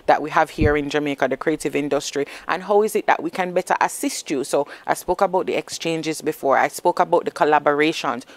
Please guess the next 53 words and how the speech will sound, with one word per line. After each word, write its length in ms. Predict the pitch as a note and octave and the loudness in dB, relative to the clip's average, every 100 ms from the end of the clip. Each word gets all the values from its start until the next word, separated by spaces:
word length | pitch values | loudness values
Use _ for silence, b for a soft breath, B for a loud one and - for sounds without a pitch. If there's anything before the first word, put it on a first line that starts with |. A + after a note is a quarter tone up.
| B - | B 0
Colleen, 300 | F3 F3+ E3+ | 0 2 2
one 160 | F3+ | 2
thing 160 | F#3+ F3+ | 2 0
we 80 | F#3 | 0
know 100 | F#3 | 2
about 220 | C#3+ B2 | 4 2
the 60 | |
entertainment 580 | C3+ D3+ C#3 D3+ C3+ C3 | 0 -2 -2 -2 -2 -4
industry 360 | C3+ C#3 C#3+ C3+ | -2 -2 -2 -2
is 40 | |
that 160 | C3+ - | 2 2
they're 80 | C3+ | 0
very 300 | C3+ C#3+ C#3+ | 2 2 4
vocal. 480 | B2 B2+ - A2+ G#2+ B B | 2 2 2 0 -2 B B
And 180 | D#3+ F3 | 0 2
this 140 | G#3+ | 0
is 120 | A3 F#3 | 0 4
the 100 | A3+ | 6
way 220 | G#3+ D#3 - | 6 2 2
to 180 | - B3+ | 6 8
get 220 | A#3 - | 6 4
vocal. 480 | A3 C#4+ - B2 - B B | 2 2 4 2 0 B B
When 200 | F3+ G3+ | 2 2
we 140 | A3 | 0
do 240 | G3 F#3+ D4+ | 0 2 4
have 220 | C4+ D#3+ | 2 2
your 140 | D3+ | 2
information, 720 | - D#3 - D3+ C#3 D3 C#3+ D3+ | 2 2 0 0 0 -2 -2 2
when 180 | F3+ F#3 | 2 2
we 140 | A3 | 0
know 220 | G3 A3 | 4 6
you're 220 | C#4+ E3 | 6 6
registered 540 | C#3+ D3 E3+ - D3 C#3 - | 4 2 -2 0 2 4 6
on 220 | D#3+ D#3 | 6 6
the 80 | D3 | 4
registry, 460 | D3+ D3 D3+ D3 - B B | 2 2 -2 -4 -4 B B
you 220 | D#3+ A3+ | -2 2
have 200 | A3 F#3+ - | 4 2 0
access 340 | G3 - G#3 | -4 -2 -2
to 120 | - G3 | 2 2
us 160 | D#3+ - | 2 4
all 260 | D#3+ F3+ | 8 8
the 80 | G3+ | 6
time 400 | G#3+ - D#3+ D3+ - B | 2 0 0 0 -4 B
to 80 | - | -4
tell 180 | - F3 | 2 4
us 160 | D#3+ - | 4 2
what 140 | D#3+ | 0
it 140 | G#3+ | 2
is 120 | B3+ A3+ | 0 2
that 160 | A3+ | 2
you 80 | A#3+ | 2
need, 280 | A3 F3 | 0 0